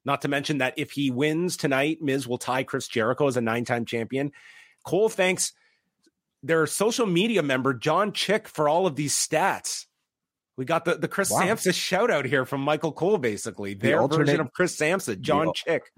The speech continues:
Speaker 2: the alternate universe Chris Sampson. Wow. Like, going from not even calling the referees by name to now naming the
Speaker 1: The
Speaker 2: statistician.
Speaker 1: social media team that is putting together notes for Michael Cole.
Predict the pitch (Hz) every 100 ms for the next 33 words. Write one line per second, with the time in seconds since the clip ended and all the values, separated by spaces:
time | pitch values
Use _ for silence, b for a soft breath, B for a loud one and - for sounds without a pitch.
0 | - - 95 117 117 117 104 104 104 101
1 | - 107 110 110 131 147 - - 107 78
2 | 87 95 120 107 147 254 - 156 120 104
3 | 104 104 127 - - 120 123 120 131 151
4 | - - 92 107 104 90 90 107 95 87
5 | 82 82 85 92 - 92 87 95 95 85
6 | 85 95 87 82 78 - - - 82 -
7 | 156 160 180 151 151 156 151 - 135 127
8 | 123 123 - 151 139 135 120 127 123 110
9 | 113 123 - 110 101 104 101 - 92 78